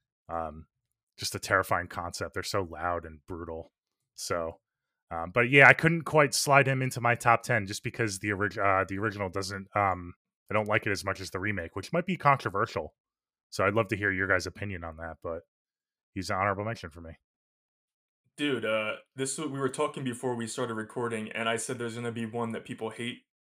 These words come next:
Speaker 2: that aren't in, that is not in my top ten, and it's Leatherface. He's in my
Speaker 1: Oh,
Speaker 2: honorable mentions
Speaker 1: okay.
Speaker 2: too.
Speaker 1: <laughs> Wow,
Speaker 2: So, uh,
Speaker 1: there you go. <laughs>
Speaker 2: and we, I love
Speaker 1: Wow.
Speaker 2: 'cause you kinda, like, took a lot of the wor-, like, you took a lot of what I wanted to, to say.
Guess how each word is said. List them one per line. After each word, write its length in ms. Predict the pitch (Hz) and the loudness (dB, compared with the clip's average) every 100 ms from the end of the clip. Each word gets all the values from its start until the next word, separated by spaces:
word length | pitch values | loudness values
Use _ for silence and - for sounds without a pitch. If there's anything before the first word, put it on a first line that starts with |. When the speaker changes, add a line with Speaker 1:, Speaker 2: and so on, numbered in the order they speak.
| _ | _
Speaker 2:
that 140 | 123 - | -8 -4
aren't 260 | 120 113 | -2 -2
in, 180 | 117 117 | -6 -6
that 140 | 120 101 | -6 -4
is 160 | 117 | -6
not 240 | 117 117 - | -4 -2 -2
in 120 | 117 | -4
my 140 | 110 | -4
top 280 | 107 117 107 | -4 -4 -4
ten, 180 | - 123 | -6 -8
and 100 | 117 | -8
it's 120 | 117 127 | -6 -2
Leatherface. 480 | 143 135 110 107 | -2 -2 -6 -6
He's 140 | - 202 | 4 8
in 80 | 220 | 10
my 100 | 110 | 10
Speaker 1:
Oh, 60 | |
Speaker 2:
honorable 200 | 120 120 | 6 2
mentions 340 | 127 160 160 143 | 4 6 8 6
Speaker 1:
okay. 20 | |
Speaker 2:
too. 200 | 139 107 - | 6 0 -2
Speaker 1:
<laughs> 60 | 139 | 0
Wow, 300 | 117 156 196 | 4 6 8
Speaker 2:
So, 260 | 147 117 104 | 10 10 8
uh, 40 | |
Speaker 1:
there 160 | 113 143 | 6 6
you 80 | 156 | 4
go. 440 | 170 202 143 110 190 | 4 6 6 4 0
<laughs> 500 | 185 190 - _ - | 0 -4 -6 _ 10
Speaker 2:
and 260 | 143 151 | 10 10
we, 180 | 151 151 - | 2 0 6
I 100 | 135 | 8
love 160 | 143 175 | 10 8
Speaker 1:
Wow. 180 | 127 104 | 6 4
Speaker 2:
'cause 160 | 139 | 2
you 80 | 143 | 0
kinda, 240 | 143 240 175 | 0 2 4
like, 180 | 120 | 2
took 200 | - 165 | 2 0
a 40 | 151 | 6
lot 160 | 139 131 | 6 6
of 80 | |
the 80 | 117 | 4
wor-, 200 | 113 123 | 2 0
like, 200 | 127 110 - | -2 -4 -8
you 100 | 175 | -12
took 220 | 175 165 | -10 -2
a 40 | |
lot 200 | 135 131 | 2 2
of 60 | 117 | 0
what 120 | 123 | -4
I 80 | 120 | -4
wanted 260 | 120 120 | -4 -8
to, 80 | 127 | -8
to 80 | 113 | -8
say. 400 | - 120 127 143 | -6 -4 -2 -4